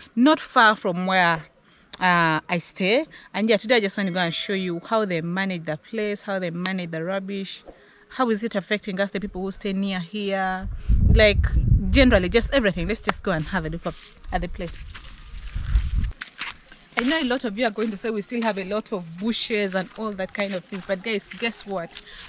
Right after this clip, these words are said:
Uh, I have a strong feeling that in maybe, like, five or ten years, this place will be really, really different from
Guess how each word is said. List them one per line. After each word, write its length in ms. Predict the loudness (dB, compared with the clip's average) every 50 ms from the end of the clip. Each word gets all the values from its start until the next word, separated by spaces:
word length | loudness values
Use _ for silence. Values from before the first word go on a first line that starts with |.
| -4 0
Uh, 240 | 2 4 4 4 2 0
I 60 | -4
have 260 | 0 0 0 0 0
a 60 | -2
strong 340 | -4 -6 -8 -6 -6 -6 -6
feeling 300 | -6 -6 -6 -4 -2 0
that 220 | 0 0 -2 -2 -4
in 160 | -4 -2 -2
maybe, 200 | -2 -2 -4 -4
like, 220 | -4 -4 -6 -6 -8
five 480 | -12 -8 -4 -2 -2 0 -2 -2 -4 -6 -10
or 80 | -12
ten 360 | -12 -10 -8 -6 -4 -4 -4
years, 320 | -4 -4 -4 -4 -6 -8 -14 -20 -20 -20 -20 -20 -20 -18 -14 -10
this 220 | -8 -8 -8 -6
place 260 | -2 -2 -2 0 0
will 120 | -2 -4 -2
be 200 | 0 0 0 0
really, 400 | 0 0 0 0 2 2 2 2
really 300 | 2 0 -2 -2 -2 -4 -6 -2
different 420 | -2 -2 -2 -2 -2 -2 -2 -2
from 400 | -4 -4 -4 -2 -2 -2 -4 -6